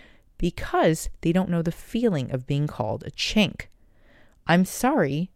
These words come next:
I don't know which episode to refer to, but what did you mean by that? And how does somebody not of the culture use wabi-sabi respectfully?" Nathan,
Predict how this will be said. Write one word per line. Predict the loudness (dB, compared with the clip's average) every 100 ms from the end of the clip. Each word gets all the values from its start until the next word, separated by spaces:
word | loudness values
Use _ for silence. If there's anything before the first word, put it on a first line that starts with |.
| _
I | 0
don't | 6 6 6 2
know | 4 4 4
which | 2 -2 0
episode | -2 -2 -2 -2 0
to |
refer | -2 0 0 0
to, | 0 0 2 -2 -4 -20 _ _ _ -6
but | -2 0
what | 0 6
did | 6 6
you | 4
mean | 6 8 8 6 4
by | 4 2
that? | 2 -4 -6 -16 _ _ _ _ -20 2
And | 2
how | 4 2
does | 4 2
somebody | 2 4 4 4 2 0 -6 _ _ _ _ _ _ _ 2
not | 6 8 6 4 0
of | -2 -2
the | -6
culture | -2 -2 -2 0 0
use | 0 4 6 6 4 0
wabi-sabi | 2 4 6 4 4 2 4 2 2 -2
respectfully?" | -4 -4 -6 -2 -2 0 -2 -2 -8 -16 -20 _ _ -20 -20 -20 -20 -20 -20 -20 -20 -8 4
Nathan, | 4 4 -6